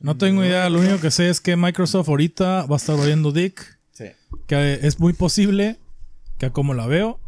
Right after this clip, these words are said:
Speaker 1: este, ¿sabes qué? Pues no hay Call of Duty en Reino Unido, güey, pero en todas partes sí, güey.
Speaker 2: No creo, pero
Speaker 1: Si Reino Unido es el del pedo, pues no sacamos ahí Call of Duty, vámonos.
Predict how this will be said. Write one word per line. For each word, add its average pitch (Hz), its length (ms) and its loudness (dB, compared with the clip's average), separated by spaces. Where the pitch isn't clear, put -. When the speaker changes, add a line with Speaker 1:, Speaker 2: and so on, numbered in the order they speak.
Speaker 1:
este, 135 880 -2
¿sabes 151 300 0
qué? 185 280 -2
Pues 143 160 -2
no 143 80 2
hay 147 80 0
Call 151 200 0
of 151 100 0
Duty 156 320 2
en 143 120 0
Reino 139 220 0
Unido, 131 360 0
güey, 104 120 -16
pero 131 160 -2
en 135 80 -2
todas 123 200 -2
partes 131 260 -4
sí, 110 140 -4
güey. 104 180 -8
Speaker 2:
No 147 140 -6
creo, 104 340 -6
pero 85 120 -10
Speaker 1:
Si 165 140 -2
Reino 175 260 2
Unido 202 280 0
es 190 100 -2
el 190 100 0
del 180 120 -2
pedo, 214 400 -2
pues 147 220 0
no 147 80 2
sacamos 151 500 0
ahí 139 120 -2
Call 139 180 -4
of 131 100 -4
Duty, 131 200 -2
vámonos. 131 580 -6